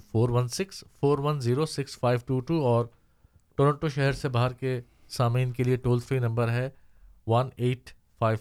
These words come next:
فائیو فور ون زیرو سکس فائیو ٹو ٹو۔ کال کیجیے، ریڈیو احمدیہ کا حصہ بنیں۔ ہمارے پاس پروگرام میں تقریباً پینتالیس منٹ کا وقت ہے، جس میں ہم آپ کے سوالات بھی اپنے پروگرام میں شامل کر سکتے ہیں۔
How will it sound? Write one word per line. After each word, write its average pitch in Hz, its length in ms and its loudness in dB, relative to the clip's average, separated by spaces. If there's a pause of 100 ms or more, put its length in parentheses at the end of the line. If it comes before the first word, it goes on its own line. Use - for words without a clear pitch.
فائیو 110 280 0 (360)
فور 120 180 2
ون 123 220 0
زیرو 104 340 0 (200)
سکس - 300 -6
فائیو 101 300 0
ٹو 120 120 0
ٹو۔ 180 220 -2 (480)
کال 147 180 2
کیجیے، 180 360 -4
ریڈیو 131 280 -2
احمدیہ 120 320 0
کا 120 160 0
حصہ 110 180 -2
بنیں۔ 139 260 -4
ہمارے 120 300 -2
پاس 117 300 -4
پروگرام 113 360 0
میں 110 80 2
تقریباً 107 480 -2 (520)
پینتالیس 117 500 0
منٹ 123 180 0
کا 120 120 -4
وقت 117 280 -2
ہے، 180 60 -6
جس 156 220 -12
میں 127 80 0
ہم 113 160 2
آپ 104 200 -2
کے 104 60 -8
سوالات 101 560 -2
بھی 104 280 -2
اپنے 123 220 -4
پروگرام 127 340 -2
میں 131 80 -2
شامل 135 280 -4
کر 131 140 -6
سکتے 123 300 -10
ہیں۔ 226 60 -8